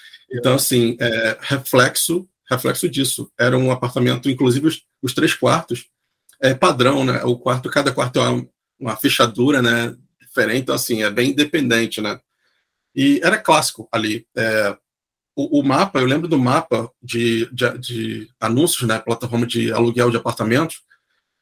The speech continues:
parecia que tava catapora, cara. Assim, tinha muito apartamento vazio ali. E é isso. É, é,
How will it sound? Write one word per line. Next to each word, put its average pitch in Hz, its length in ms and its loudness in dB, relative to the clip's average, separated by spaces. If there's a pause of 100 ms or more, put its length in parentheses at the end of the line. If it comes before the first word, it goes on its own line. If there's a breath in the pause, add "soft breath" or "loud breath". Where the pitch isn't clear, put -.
(120)
parecia 139 280 2
que 165 40 -8
tava 175 160 0
catapora, 131 680 2
cara. - 200 -20 (120)
Assim, 120 380 -2 (580)
tinha 151 200 2
muito 147 420 4
apartamento 123 500 -2
vazio 113 380 -2
ali. 110 260 -6 (760 loud breath)
E 135 680 2
é 208 140 2
isso. 127 360 -2
É, 117 160 0
é, 143 260 -2